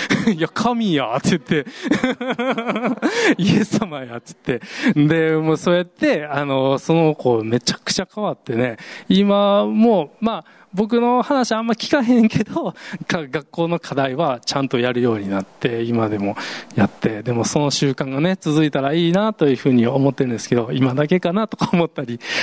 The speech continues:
まあでも受験に向けてね、あ、そうやって、あ、勉強する姿勢ができて、あ、よかったよかったと思いながら、あの、今過ごしてます。あの、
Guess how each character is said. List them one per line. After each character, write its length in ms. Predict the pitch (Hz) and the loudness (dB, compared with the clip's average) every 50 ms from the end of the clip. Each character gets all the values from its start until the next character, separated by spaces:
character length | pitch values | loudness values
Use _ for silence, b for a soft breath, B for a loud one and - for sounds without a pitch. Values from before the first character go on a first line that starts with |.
| B B | B B
ま 80 | - 143 | -2 0
あ 20 | |
で 80 | 139 156 | 0 0
も 180 | 151 143 131 120 | -2 -2 -2 -2
受 180 | 117 113 147 | -2 -4 -4
験 200 | - - 143 131 | -2 -2 -2 -2
に 80 | 135 135 | -2 -2
向 120 | 143 147 | -2 -2
け 100 | 135 135 | -2 -2
て 100 | - 127 | 0 2
ね、 220 | 123 170 202 196 175 | 2 2 2 0 -2
あ、 160 | 160 123 110 110 | -2 -4 -2 0
そ 140 | - 143 | 0 0
う 40 | 131 | 0
や 60 | 127 | 0
っ 40 | 123 | -2
て、 280 | - - - 131 123 - B B B B B B B | -4 -4 -4 -4 -4 -4 B B B B B B B
あ、 220 | B - - - 107 | B -2 0 0 0
勉 180 | - 131 123 123 | 0 -2 -2 -2
強 200 | - 135 123 123 | -2 -2 -2 -4
す 280 | - - - - - 135 | -4 -6 -4 -4 -2 0
る 140 | 120 120 117 | 0 0 0
姿 280 | - - 123 - - | 0 -2 -2 -2 -2
勢 80 | 123 123 | -2 -2
が 100 | 120 123 | -2 -2
で 120 | 127 139 | -2 -2
き 100 | - - | -2 -2
て、 100 | - 135 | -4 -4
あ、 220 | 110 110 107 117 117 | -2 -2 -2 0 0
よ 80 | 120 | 0
か 80 | - 127 | 0 0
っ 20 | |
た 80 | - 139 | 0 0
よ 60 | 117 | 0
か 80 | - 143 | -2 -2
っ 40 | |
た 380 | - - 143 135 135 135 135 131 | -2 -2 -2 -2 -2 -2 -2 -2
と 100 | 127 151 | -2 -2
思 120 | 135 127 | 0 0
い 20 | 123 | 0
な 80 | 123 | 0
が 80 | 117 120 | 0 0
ら、 180 | 120 135 135 - B B B B B B | 0 0 -2 -2 B B B B B B
あ 80 | 113 | -4
の、 80 | 110 110 | 0 2
今 240 | 113 117 110 107 104 | 2 4 2 2 0
過 180 | - - 127 | -2 0 2
ご 120 | 117 120 117 | 2 2 2
し 80 | - | 0
て 100 | - - | -2 -4
ま 160 | 113 104 104 | -4 -4 -4
す。 160 | 101 - - - | -6 -8 -8 -6
あ 120 | - 123 | -6 -4
の、 200 | 123 123 117 113 | -2 -2 -4 -4